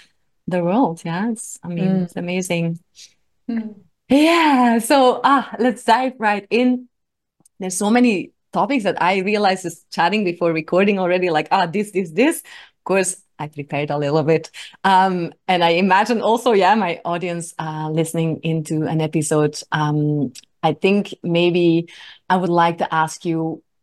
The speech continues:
Speaker 1: uh, just as a starter, yeah, an opening question, like, what, what does polarity mean to you? Is that the, the word that you use yourself? I, I think so. Yeah. And why, why did it change your life? And how did it change your life within yourself? And then also, of course, with,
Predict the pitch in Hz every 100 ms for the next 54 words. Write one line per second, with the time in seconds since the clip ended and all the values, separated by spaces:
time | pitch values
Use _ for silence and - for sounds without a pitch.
0 | _ 160 160 165 170 170 180 175 - -
1 | 147 151 147 143 - 160 156 170 - 151
2 | 151 151 147 151 - 160 147 147 147 165
3 | 151 151 - _ _ _ 170 185 185 175
4 | - 165 156 170 190 208 196 196 208 208
5 | 185 208 208 165 156 147 139 147 156 170
6 | 160 160 147 160 151 135 156 165 160 147
7 | 151 165 185 156 - 151 170 185 - 214
8 | 294 - - - - - 175 175 180 180
9 | 156 156 165 170 160 - - 170 175 185
10 | 165 156 - 165 165 156 156 156 165 156
11 | 160 165 165 151 - 160 160 160 151 156
12 | 160 180 202 202 - 175 165 160 160 165
13 | - 254 330 180 160 160 160 156 151 -
14 | 160 160 - 156 -